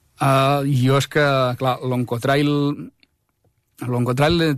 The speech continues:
té, té algo especial que la fa diferent de totes les altres. Totes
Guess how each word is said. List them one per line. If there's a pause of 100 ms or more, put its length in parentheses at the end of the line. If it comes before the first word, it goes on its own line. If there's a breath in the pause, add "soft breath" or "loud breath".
té,
té
algo
especial
que
la
fa
diferent
de
totes
les
altres. (580 loud breath)
Totes